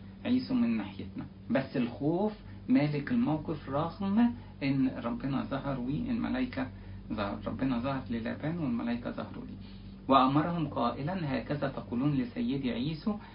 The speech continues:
هكذا قال عبدك يعقوب، تغربت عند لابان ولبثت إلى الآن." فإيه الرسالة اللي هم الرسل دول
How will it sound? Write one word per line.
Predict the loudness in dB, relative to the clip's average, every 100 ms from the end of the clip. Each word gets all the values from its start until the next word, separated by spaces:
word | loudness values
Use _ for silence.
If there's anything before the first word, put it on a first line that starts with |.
| -14 -10 0
هكذا | 0 2 0 0
قال | -2 0 0
عبدك | 0 0 -2 -2 -4 -4
يعقوب، | -4 -4 -6 -4 -2 -2 -4 -12 -12 -2
تغربت | 0 2 2 0 -2 -2
عند | 0 2 2
لابان | 0 0 2 2 2
ولبثت | 2 0 0 -2 -4
إلى | -2 0 0
الآن." | -2 -4 -6 -8 -12 -12 -12 -4
فإيه | 0 0 -2 -6 -8 -4 -2
الرسالة | 0 -2 0 0 2
اللي | 2
هم | 2 2 0
الرسل | 0 -4 -2 -2 0
دول | 0